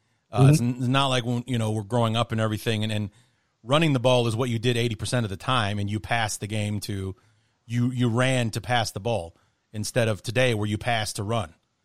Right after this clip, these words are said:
Speaker 1: kind of thing. You know, the, you throw the ball to try to open up the running game. You know, the, it was the other way around forever. And, um, it's just,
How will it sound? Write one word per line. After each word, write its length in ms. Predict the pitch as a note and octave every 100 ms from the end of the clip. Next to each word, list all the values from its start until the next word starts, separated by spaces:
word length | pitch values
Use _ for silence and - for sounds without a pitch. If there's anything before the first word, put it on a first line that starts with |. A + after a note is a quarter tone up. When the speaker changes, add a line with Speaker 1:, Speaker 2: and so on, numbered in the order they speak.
| _ _ -
Speaker 1:
kind 160 | E3+
of 80 | G#2
thing. 240 | G2 F#2
You 100 | G2+
know, 100 | G2+
the, 80 | G2
you 180 | A2+ A#2
throw 240 | A#2 C#3
the 60 | B2
ball 220 | A#2 A2+
to 100 | A2
try 160 | - A2+
to 80 | A2
open 220 | A#2 A2+
up 120 | G#2
the 80 | G2
running 260 | A#2 A2+
game. 200 | G2+ G2+ F#2 _ _ _ _ _
You 200 | G#2 A#2
know, 220 | G#2 G2+
the, 260 | G2+ G#2+ A2
it 80 | A2
was 160 | A#2
the 100 | G#2+
other 140 | A#2+ A2
way 140 | A2
around 380 | G#2 C3 C3 G2+
forever. 400 | G#2 A#2+ F2+ - _ _ _ _ -
And, 460 | A2+ G2+ G2 G2 - _ _ _ _ _ _ _ _ _ _
um, 360 | B2 A2 G#2 G#2+ - - - _ _ _ _ _ -
it's 220 | A#2+ G#2
just, 320 | C3 - -